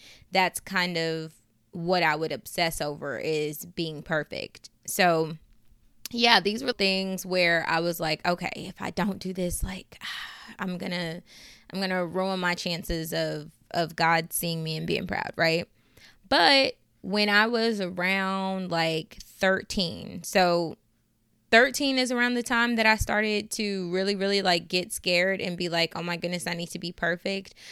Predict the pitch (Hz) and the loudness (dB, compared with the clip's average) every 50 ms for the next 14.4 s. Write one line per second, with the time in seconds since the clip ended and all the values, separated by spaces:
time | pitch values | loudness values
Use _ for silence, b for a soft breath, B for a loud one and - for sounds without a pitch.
0 | B B - 180 202 190 190 190 190 180 - - - 185 190 190 196 196 196 190 | B B 0 2 4 6 6 6 4 2 0 -2 -2 -2 0 0 0 0 0 -2
1 | 185 - - _ _ _ _ - 190 185 208 226 - - 226 202 185 190 190 180 | -4 -6 -10 _ _ _ _ 0 0 2 0 -2 -2 -2 0 0 2 0 0 -2
2 | 180 - 180 175 175 - - - 202 185 180 180 175 175 170 165 - - 180 175 | -4 -6 -6 -6 -4 -2 -2 0 0 0 0 0 0 0 0 -2 -4 -6 -6 -4
3 | 165 165 160 160 165 165 165 165 175 - - 170 170 160 165 160 - - - 165 | -4 -2 -2 0 2 2 2 2 0 -4 -4 -2 0 2 2 2 2 0 0 0
4 | 160 160 165 160 - 160 156 156 156 156 156 151 - - _ _ _ _ _ _ | 0 -2 -4 -6 -4 -4 -2 -2 -2 -2 -2 -4 -6 -10 _ _ _ _ _ _
5 | _ _ _ - 208 240 254 285 330 311 254 - - 208 196 196 196 190 190 - | _ _ _ 0 0 2 0 -2 -4 -6 -6 -2 0 2 4 4 4 2 0 -4
6 | - _ - - - _ - 180 180 196 208 196 202 190 185 - - 196 185 170 | -6 _ -12 -12 -10 _ -6 -2 0 0 0 0 0 -4 -4 -4 -2 -2 -2 0
7 | 160 160 165 - - - - - - _ _ _ _ _ B B B B B B | -2 -2 -2 -4 -6 -8 -8 -12 -16 _ _ _ _ _ B B B B B B
8 | B B B - - 208 202 190 202 185 202 208 226 254 - 214 208 196 196 196 | B B B 4 8 8 10 10 8 6 4 0 0 2 4 4 6 6 6 4
9 | 196 196 196 - - - 208 202 220 226 220 - 226 196 190 190 190 190 190 170 | 4 0 -2 -2 -2 0 0 0 0 0 0 0 2 2 2 2 0 -2 -4 -6
10 | 180 180 185 185 185 202 190 208 - 202 190 - 190 185 185 185 165 175 180 170 | -6 -6 -4 -4 -4 -4 -4 -4 -4 -4 -2 -2 -2 -2 -2 -4 -6 -6 -6 -6
11 | - 185 190 185 180 180 180 175 - 165 160 160 156 - 175 185 185 175 165 185 | -4 -4 -4 -2 -2 -2 -4 -4 -6 -8 -8 -8 -6 -2 0 0 0 0 0 -2
12 | - - - - 196 190 214 226 220 254 240 233 220 226 220 214 202 208 196 - | -4 -4 0 0 2 4 4 2 2 2 0 0 0 2 2 2 2 2 2 0
13 | 185 175 170 - 180 - 175 170 180 - - 170 - - - 185 175 160 156 156 | 0 -2 -2 -4 -6 -2 0 0 0 0 -2 -4 -4 -4 -2 -2 -2 -2 -2 -2
14 | 156 - - 160 160 160 156 | -4 -4 -2 -2 -2 -2 -4